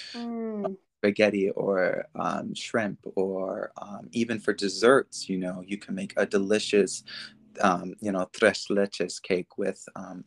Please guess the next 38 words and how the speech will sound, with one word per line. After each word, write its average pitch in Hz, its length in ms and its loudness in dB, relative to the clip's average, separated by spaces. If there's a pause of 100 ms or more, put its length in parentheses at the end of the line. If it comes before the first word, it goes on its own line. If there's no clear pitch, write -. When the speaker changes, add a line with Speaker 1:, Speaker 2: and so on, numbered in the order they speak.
Speaker 2:
the 95 180 0
milk 95 400 -2
and, 92 580 -4 (460)
um, 87 420 -2
you 98 140 0
know, 95 340 -4 (180)
of 101 120 2
course, - 360 6
organically 95 500 0
made. 110 500 4
And 90 260 -4 (440)
yeah, 120 240 8 (180)
there's, 107 340 0
there's 104 220 -4
many 110 220 -4
things, - 520 -6
and 90 280 -4
you 92 80 -4
can 90 200 -6
do - 180 -2
it. - 60 10
Speaker 1:
Wow. 190 520 6 (280)
Okay, 269 140 6
Speaker 2:
Yeah. 233 80 10
Speaker 1:
I'm 277 120 4
definitely 277 380 2
gonna 294 160 -4
have 254 160 -10
to 254 100 -10
get 196 200 -8
some 208 140 -8
of 208 60 -4
these 190 180 0
recipes 185 500 -8
from 175 240 -6
you. 170 280 -6 (140)
Speaker 2:
Yeah. 202 220 6 (220)
Speaker 1:
Okay, 330 180 8